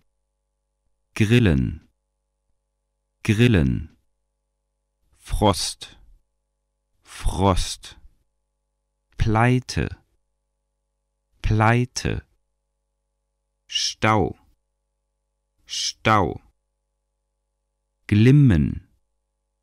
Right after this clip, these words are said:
Glimmen. Zweitens.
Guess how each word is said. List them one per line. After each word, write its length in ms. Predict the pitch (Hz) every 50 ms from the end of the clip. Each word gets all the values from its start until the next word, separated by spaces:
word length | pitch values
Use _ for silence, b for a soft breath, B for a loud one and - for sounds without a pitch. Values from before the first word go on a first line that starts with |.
| _ _ _ _ _ _ _ _ _ _ _ _
Glimmen. 960 | - 101 98 104 120 131 139 139 135 117 90 76 69 62 50 85 - _ _ _ _ _ _ _ _ _ _ _ _ _ _ _ _ _ _ _ _ _ _ _ _ _ _ _
Zweitens. 920 | - - - - 127 131 131 131 - - 92 60 - - - - - -